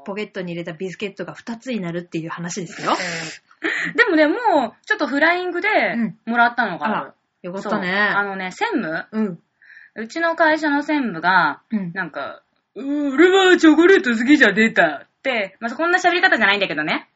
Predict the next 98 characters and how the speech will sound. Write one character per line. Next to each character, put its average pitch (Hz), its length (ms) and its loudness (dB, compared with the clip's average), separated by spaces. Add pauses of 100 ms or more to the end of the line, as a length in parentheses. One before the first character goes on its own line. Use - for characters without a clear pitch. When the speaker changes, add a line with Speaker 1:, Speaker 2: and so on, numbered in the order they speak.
(180)
Speaker 2:
う 202 140 -6
ん、 170 100 -10
想 214 260 0
像、 208 300 2 (120)
Speaker 1:
う 196 40 -10
ん。 208 60 -2
Speaker 2:
妄 208 100 2
想。 180 200 0
Speaker 1:
う - 20 0 (160)
ん、 185 40 -8
う - 20 -8
ん、 208 80 -2
妄 208 120 -2
想。 - 340 -4
Speaker 2:
で、 381 220 2 (180)
な 302 120 2
ん 320 60 -2
か 226 100 0
ね、 185 360 -4
専 - 180 -8
務 339 160 0
い 311 60 -2
つ 285 100 -10
も 214 60 -2
野 190 120 2
菜 320 200 4
ジ 320 60 0
ュ 359 40 2
ー - 20 2
ス 285 80 -8
を 220 60 -4
飲 185 100 -6
ん 180 60 -8
で 165 60 -2
る 151 100 -8
か 147 120 -6
ら、 156 240 0
Speaker 1:
お 220 220 -2
う。 165 60 -12 (100)
Speaker 2:
野 233 80 -2
菜 330 220 2
ジ 370 80 -2
ュ - 40 0
ー - 40 -4
ス - 160 -14
を、 165 260 -4
Speaker 1:
う - 20 -6
ん。 190 220 -8 (240)
Speaker 2:
一 - 260 -4
ケ 427 100 -6 (100)
ー - 20 -6
ス？ - 220 -12
Speaker 1:
う 190 340 -4
ん。 247 40 0
Speaker 2:
二 285 120 4
十 233 120 -4
四 180 240 -4
缶 196 200 -6
入 196 100 -4
り？ 233 80 2
Speaker 1:
う - 20 0
ん 208 40 0
う 208 60 -8
ん 196 180 -4
う 196 140 -2
ん。 - 20 0
Speaker 2:
を - 120 0
あ 240 60 2
げ 254 120 -2
た 285 120 2
ら、 202 380 2 (180)
な 370 140 4
ん 359 60 0
か - 100 -2
も 208 440 0
う、 - 60 -20 (220)
す - 160 -2
ぐ 349 120 6
に 170 320 -4
お 196 120 -4
返 196 220 0
し 208 180 -8
を、 240 220 -4
Speaker 1:
う 214 60 -2
ん。 - 0 -
へ 240 440 2
ー。 - 20 0
Speaker 2:
う 240 40 0
ち 233 120 0
の 240 120 2
そ 226 100 -4
の 240 100 -2
部 240 160 -2
で、 165 300 0
Speaker 1:
う 214 60 0
ん 220 40 4
う 196 40 0
ん。 180 360 -6